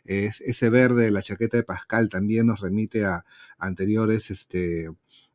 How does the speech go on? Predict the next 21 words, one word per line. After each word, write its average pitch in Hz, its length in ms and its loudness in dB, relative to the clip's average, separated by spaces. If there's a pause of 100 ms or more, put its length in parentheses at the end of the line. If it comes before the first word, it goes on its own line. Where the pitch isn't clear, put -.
(100)
obras 113 480 4
de, 92 120 -2
¿no? 104 240 0
Este, 87 580 -6
como 80 240 -12
Todo 101 240 -4
sobre 90 220 -6
mi 87 140 -6
madre 104 640 0
o, 85 80 -6
o, 87 500 -10
este, 82 580 -12 (240)
Volver, 117 500 6
también 107 280 0
me 110 80 4
acuerdo 113 580 -2 (200)
haberlo 110 240 -4
visto 113 180 -8
tan 123 220 0
brillante, 110 600 0
¿no? 104 220 -10